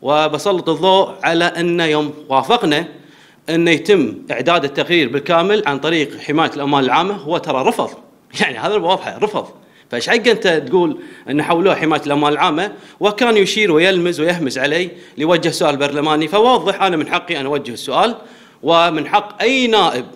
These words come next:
أن يوجه سؤال برلماني. أنا أتكلم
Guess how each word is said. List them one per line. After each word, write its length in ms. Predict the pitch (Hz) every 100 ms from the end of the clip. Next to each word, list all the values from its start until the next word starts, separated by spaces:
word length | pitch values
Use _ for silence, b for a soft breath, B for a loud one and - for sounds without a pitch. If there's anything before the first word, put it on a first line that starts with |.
| - b b
أن 80 | 147
يوجه 240 | 170 165
سؤال 260 | 160 196 170
برلماني. 540 | 156 151 160 143 117
أنا 200 | 143 214
أتكلم 580 | 208 214 240 220 214 220